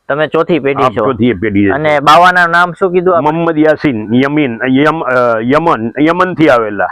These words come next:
Speaker 1: યમનથી આવેલા.
Speaker 2: હા.
Speaker 1: જો મિત્રો, આ જે બુઝુર્ગની જે મજાર છે, એની અમે
Speaker 2: હસ્તી
Speaker 1: તમને
Speaker 2: છે.
Speaker 1: જિયા-, જિયારત કરાવીએ છીએ. ખાસ કરીને જો તમને અહીંથી ખબર પડી જાય કે એમની આખી જે દ-, મજારની આખી જે બનાવટ છે ને,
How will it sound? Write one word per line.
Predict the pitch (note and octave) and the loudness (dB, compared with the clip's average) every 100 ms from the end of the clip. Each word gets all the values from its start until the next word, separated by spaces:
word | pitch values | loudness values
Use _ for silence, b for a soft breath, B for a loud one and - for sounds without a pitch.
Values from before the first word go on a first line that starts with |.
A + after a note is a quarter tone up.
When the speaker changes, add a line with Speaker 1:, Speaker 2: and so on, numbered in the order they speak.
| - | -4
Speaker 1:
યમનથી | A#2+ C#3 D#3+ E3+ E3 D#3+ | -2 0 0 -2 0 2
આવેલા. | D3 C3 | 2 0
Speaker 2:
હા. | A2 | 0
Speaker 1:
જો | D#3+ D#3+ | 2 2
મિત્રો, | D#3 D3+ D#3 | -2 -2 0
આ | C3 C3+ D#3 | 2 4 2
જે | D3 D#3+ | 2 -2
બુઝુર્ગની | C#3 D3 D#3+ D#3 D#3 D#3+ D3+ | 0 0 0 0 -2 -2 0
જે | D3+ D3+ | 0 0
મજાર | C#3 B2 C#3 C#3+ | -2 -4 0 0
છે, | C#3 C#3+ | 0 -4
એની | C#3+ | -2
અમે | B2+ | -4
Speaker 2:
હસ્તી | C3+ D3 | -2 -2
Speaker 1:
તમને | C#3 | -2
Speaker 2:
છે. | C3+ A#2+ | -4 -2
Speaker 1:
જિયા-, | C3 D3 D3 - | -2 0 0 -4
જિયારત | C3 C#3+ C#3+ - | -4 -2 -2 -6
કરાવીએ | D3 D#3 D#3 D#3 | -4 -2 -2 -2
છીએ. | D3+ E3 B B B | 0 -4 B B B
ખાસ | C#3 C#3+ - | -2 0 -2
કરીને | C#3+ C#3 | -4 -2
જો | D#3 | -2
તમને | C#3+ C#3 C3 | -2 -4 -4
અહીંથી | C3+ C#3 E3 | -4 -4 -6
ખબર | C#3 C#3 B2+ | -4 -2 -2
પડી | B2+ B2 | -2 0
જાય | C3 | 0
કે | B2 | 0
એમની | A#2+ C3+ C#3 | -2 0 -2
આખી | C3+ - C3+ | -4 -6 -4
જે | C#3+ | -2
દ-, | B2+ A#2 B B - | -2 -4 B B -4
મજારની | A#2+ A#2+ C#3 D3 C#3 | -4 -2 -4 -2 -4
આખી | C#3 D3 | -2 -2
જે | C#3 | -2
બનાવટ | A2 A2 C3+ D3 C#3 | -2 -2 -2 -4 -6
છે | - D#3 | -6 -4
ને, | C#3 | -4